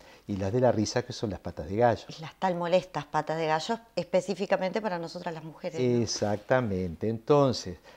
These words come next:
Speaker 1: digo, ahí, ¿qué es lo que hay que hacer? En realidad, no es un problema de la piel. Es un problema que está más allá de la piel, a nivel del músculo, de los músculos,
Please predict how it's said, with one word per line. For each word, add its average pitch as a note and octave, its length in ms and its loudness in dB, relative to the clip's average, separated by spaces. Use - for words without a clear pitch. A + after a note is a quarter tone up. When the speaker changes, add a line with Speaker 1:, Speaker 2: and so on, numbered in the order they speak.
Speaker 1:
digo, G#2 200 -2
ahí, D3+ 480 2
¿qué E3+ 140 0
es D3 40 -2
lo D3 140 0
que C#3 80 -2
hay B2+ 80 -2
que A#2+ 140 -2
hacer? G2+ 380 -2
En A#2+ 80 -2
realidad, D#3 420 4
no C#3+ 240 0
es G3 180 2
un A#2 120 0
problema A2 520 0
de G2 140 -4
la F#2 140 -4
piel. F#2+ 600 -4
Es A2+ 200 -6
un E3+ 120 -4
problema D3 640 2
que G#2+ 100 -8
está C#3+ 380 -4
más A#2+ 340 0
allá B2 440 0
de F2+ 160 -12
la G2 120 -8
piel, G2 360 -6
a - 80 -14
nivel G#2 300 -2
del G2+ 140 -4
músculo, F#2 500 -8
de F#2+ 200 -10
los C3 360 -2
músculos, F2 640 -10